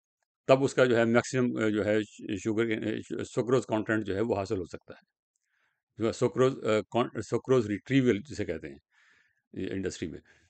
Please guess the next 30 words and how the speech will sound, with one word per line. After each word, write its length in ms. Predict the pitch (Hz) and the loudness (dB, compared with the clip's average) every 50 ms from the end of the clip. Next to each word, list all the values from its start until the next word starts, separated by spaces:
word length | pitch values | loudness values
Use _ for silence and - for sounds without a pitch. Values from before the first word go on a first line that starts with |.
| _ - | _ -8
तो 40 | 113 | -8
सुक्रोज 500 | - - 147 143 - - - 175 143 135 | -2 0 0 0 2 2 2 2 2 2
रिट्रीवल 420 | 135 - - 151 156 160 185 170 | 0 0 2 2 4 6 6 6
जो 140 | 147 135 110 | 6 4 2
है 260 | 95 104 107 117 135 - - _ - - | 4 4 4 4 4 2 -2 _ -12 -8
वो 380 | 104 107 131 151 170 - - _ _ _ - | 0 4 4 4 4 2 -2 _ _ _ -4
अगर 200 | 117 107 123 123 | 0 0 2 0
फ़ो-, 240 | - - 131 131 - 127 - | 0 -2 -4 -4 -4 -6 -2
ट्वेंटी 260 | - 120 117 117 143 127 | 0 0 0 0 -2 -2
फ़ोर 260 | - - 131 135 131 | -2 0 0 0 0
से 120 | - 147 | -2 -4
फ़ोर्टी 400 | - - 123 110 - - - - | -2 -2 -2 -2 -2 -2 0 0
एट 140 | 117 120 - | 2 2 4
आवर्स 200 | 117 113 113 - | 2 2 2 0
के 80 | - 117 | -2 -4
अंदर 160 | 113 110 113 | -2 -2 -2
अंदर 140 | 110 104 104 | 0 0 -2
हो 160 | 87 104 98 | -2 -2 2
जाए 160 | 101 113 120 | 4 4 4
तो 120 | 113 - 107 | 4 0 -2
फिर 160 | - 113 98 | -2 -2 0
बेहतर 360 | 90 98 87 - - 76 78 | 0 -2 -2 -2 -6 -10 -10
है। 40 | 82 - _ _ _ - - _ _ - | -14 -18 _ _ _ -20 -20 _ _ 4
लेकिन 340 | 110 135 139 - 185 180 - _ _ _ _ _ _ _ _ _ _ _ - | 6 6 8 8 4 2 2 _ _ _ _ _ _ _ _ _ _ _ -6
वो 240 | 90 104 135 170 | 2 6 6 8
ये 180 | 160 147 160 165 | 8 8 6 6
करते 280 | 143 151 143 135 156 151 | 6 4 4 4 2 2
हैं 140 | 151 156 | 2 2
मिल 260 | 147 123 127 139 139 143 | 2 2 2 4 4 4
ओनर्स 360 | 139 139 139 135 - - | 4 4 2 0 -2 -8